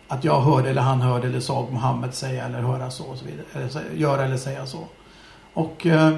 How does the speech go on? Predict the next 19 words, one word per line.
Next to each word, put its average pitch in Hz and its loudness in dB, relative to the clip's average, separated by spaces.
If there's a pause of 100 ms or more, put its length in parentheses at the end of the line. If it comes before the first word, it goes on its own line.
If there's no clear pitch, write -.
(500)
med 160 12
varenda 196 6 (140)
förändrad 190 2
tradition 202 4
så 160 -2
säger 170 4
man 180 2
då 139 0
"Wabihi 135 2
qala", 170 4
alltså 135 -2
med 139 -4
den 147 -2
här, 175 6 (500)
eh, - -8 (580)
obrutna 175 6
kedjan 156 0
från 156 2
mig 151 -2